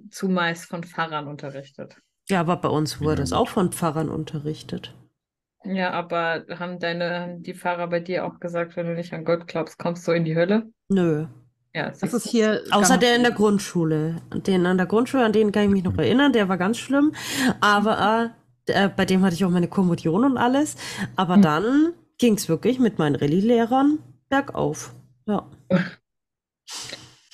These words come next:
Speaker 1: Ja, bei uns ist das nochmal ein bisschen irgendwie, ich weiß auch nicht, die haben alle einen Rappel.
Speaker 4: Ja.
Speaker 2: Aber
Speaker 3: Also ich
Speaker 2: man darf auch nicht vergessen, auch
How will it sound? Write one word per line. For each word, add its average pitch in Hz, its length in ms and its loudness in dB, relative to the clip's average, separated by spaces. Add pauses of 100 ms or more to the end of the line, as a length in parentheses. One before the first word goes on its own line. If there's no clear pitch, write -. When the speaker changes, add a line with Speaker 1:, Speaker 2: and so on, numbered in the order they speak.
(100)
Speaker 1:
Ja, 175 80 0
bei 175 140 4
uns 170 160 -2
ist 156 140 -10
das 156 200 -4
nochmal 160 240 -4
ein 156 40 -8
bisschen 156 320 -10
irgendwie, 151 420 -8
ich 156 140 -14
weiß 151 200 -10
auch 147 80 -4
nicht, 147 240 -10
die 165 80 -2
haben 160 120 -4
alle 151 180 -2
einen 151 120 -2
Rappel. 143 520 -4 (640)
Speaker 4:
Ja. 143 340 -10 (400)
Speaker 2:
Aber 247 380 4
Speaker 3:
Also 202 120 8
ich 208 40 6
Speaker 2:
man 220 160 6
darf 226 240 2
auch 196 180 0
nicht 220 280 0
vergessen, 165 640 -2 (200)
auch 175 280 0